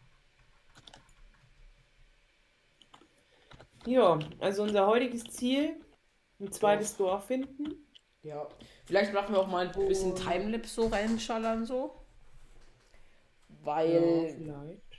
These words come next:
Speaker 2: das vielleicht keinen Sinn
Speaker 1: Rumlaufen
Speaker 2: macht,
Speaker 1: mit Kindern.
Speaker 2: dass wir die ganze Zeit zehn Minuten lang durch Plains rumrennen.
Speaker 1: Micha, soll ich mir vielleicht mal einen Waypoint machen für die Riesenhöhle hier?
Speaker 2: Mm, ja, damit wir später nochmal zurückkommen können irgendwann, meinst du, oder?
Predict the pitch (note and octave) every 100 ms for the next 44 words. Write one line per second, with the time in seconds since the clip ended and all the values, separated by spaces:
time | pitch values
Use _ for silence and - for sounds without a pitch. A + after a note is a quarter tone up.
0 | - E3 E3 - - D#3 D#3+ E3 - G3
1 | - F3+ - F3 E3+ D#3+ - D#3 - D3
2 | C3+ C#3 E3 E3 E3 E3+ F3 F#3+ F3 F#3+
3 | F#3 F#3+ G3 F3+ F3+ E3 E3 - - -
4 | - _ _ _ B2+ A2 - - _ D#3+
5 | D#3+ - F3+ E3+ E3+ G#3 G#3+ G3+ G3+ A#3+
6 | D#4 - - - - - - - - -
7 | - - - - - - - - - -
8 | G3+ G#3 G#3 A#3 C4+ C4 A3+ G#3+ - F#3+
9 | F3 E3+ F3 A3 A#3+ A#3 A#3 A#3 B3 G#3
10 | F3 F3 F#3+ G3+ A3+ A#3 A#3+ A#3+ A#3 B3
11 | B3+ B3+ - _ _ _ _ - F#3+ F3+
12 | F3 F3 F3 F3+ F3 F#3 F3 F#3 F#3 F3+
13 | F3+ F#3 - F#3+ G3 G3 E3+ E3 F3+ D#3
14 | C#3+ D3 D#3 D#3 D#3 D3 D3+ - D3+ D3+
15 | E3+ G#3+